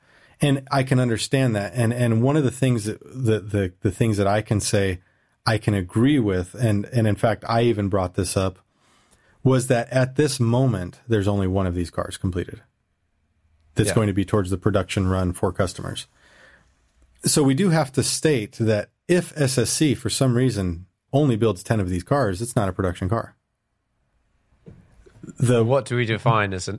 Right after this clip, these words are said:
Speaker 2: as a number? That's the, that's the,
Speaker 1: I
Speaker 2: I guess that's the tricky
Speaker 1: believe,
Speaker 2: point.
Speaker 1: I believe somewhere around twenty-five. And that's not just because that's what Koenigsegg built of the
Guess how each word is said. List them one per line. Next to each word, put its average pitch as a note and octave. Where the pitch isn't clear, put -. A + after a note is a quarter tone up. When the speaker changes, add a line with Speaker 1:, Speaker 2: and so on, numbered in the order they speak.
Speaker 2:
as G2+
a G2
number? G2
That's G#2
the, -
that's G#2
the, -
Speaker 1:
I C3
Speaker 2:
I C3+
guess G#2
that's C#3
the B2+
tricky -
Speaker 1:
believe, E2+
Speaker 2:
point. F2+
Speaker 1:
I A#2
believe A#2
somewhere A2
around F#2+
twenty-five. F2+
And A#2+
that's B2+
not A#2+
just A2+
because A2
that's G#2
what G#2+
Koenigsegg G#2
built G2
of F#2+
the F#2+